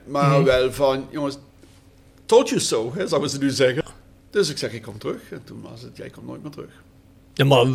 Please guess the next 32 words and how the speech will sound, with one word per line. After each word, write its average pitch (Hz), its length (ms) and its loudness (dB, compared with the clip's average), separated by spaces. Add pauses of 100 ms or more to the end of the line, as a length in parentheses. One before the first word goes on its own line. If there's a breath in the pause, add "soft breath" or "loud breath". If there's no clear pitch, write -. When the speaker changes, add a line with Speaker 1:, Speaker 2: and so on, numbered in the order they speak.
(100)
Speaker 2:
er 147 120 8
waren 147 240 10
toch 156 120 10
een 143 80 10
hele 127 240 6
reeks 151 240 6
van 170 100 4
die 147 80 8
mensen 165 280 6
ondertussen 170 400 2
ook 147 100 4
weg. 165 240 6
Want 143 200 -4
die 131 100 -2
van 127 100 2
Eindhoven 139 420 4
bijvoorbeeld, 127 360 0
die 135 100 0
moest 139 200 0
toch 131 120 0
ook 123 120 -2
gewoon 127 260 -2
gaan, 143 280 8
hè, 117 80 -2
want 127 120 -2
die - 80 -14
positie 156 400 2
was 131 100 0
onhoudbaar 123 360 0
Speaker 1:
Nee, 113 100 4
maar 107 80 4
Speaker 2:
geworden. 110 340 0